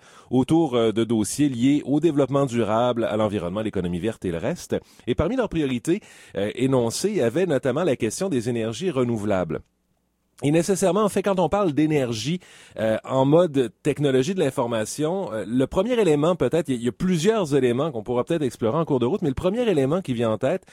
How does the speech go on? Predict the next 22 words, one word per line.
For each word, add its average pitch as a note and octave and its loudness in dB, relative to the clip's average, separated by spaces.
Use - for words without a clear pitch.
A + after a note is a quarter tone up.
c'est - 0
la G#3 2
question G3 0
de G#3 4
ce - -2
qu'on C#3 0
appelle F#3+ 0
les C#3 2
data C3 0
centers. G#2+ -4
Donc, B2 -2
euh, G2 -6
c'est, - -4
c'est B2+ -2
ces C3+ 0
fermes G#3 -4
d'ordinateurs, B2+ -2
euh, G#2+ -8
qui - -14
contiennent D#3+ 0
des C3+ -2
serveurs A#2+ -2